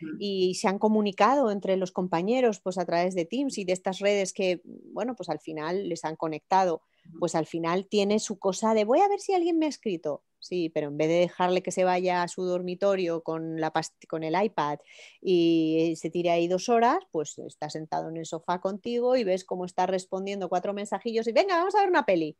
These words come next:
Speaker 2: Y no
Speaker 1: Mm.
Speaker 2: le tienes que estar diciendo, "Deja de no sé cuántos", pues disimulas y
Speaker 1: Mm.
Speaker 2: te,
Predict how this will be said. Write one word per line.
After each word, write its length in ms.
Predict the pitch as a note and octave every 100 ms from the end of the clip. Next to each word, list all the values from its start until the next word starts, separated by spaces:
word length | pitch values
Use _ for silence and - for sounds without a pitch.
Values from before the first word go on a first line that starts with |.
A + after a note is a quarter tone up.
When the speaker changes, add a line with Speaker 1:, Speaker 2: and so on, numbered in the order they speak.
| _ -
Speaker 2:
Y 80 | A#3+
no 80 | C#4+
Speaker 1:
Mm. 40 |
Speaker 2:
le 80 | D#4+
tienes 220 | D#4 C#4
que 80 | -
estar 240 | A3+ G#3+
diciendo, 580 | F#3 F3+ G3 F#3+ F#3 E3+ - - -
"Deja 360 | - C4 - D#4+
de 160 | D#4 D4+
no 100 | D4+
sé 80 |
cuántos", 320 | C4 G3 E3+ -
pues 160 | D#3+
disimulas 760 | D3+ - C#3 E3+ G3 F3+ A#3+ -
y 440 | - F#3+ F3+ F#3
Speaker 1:
Mm. 40 | F3+
Speaker 2:
te, 180 | F#3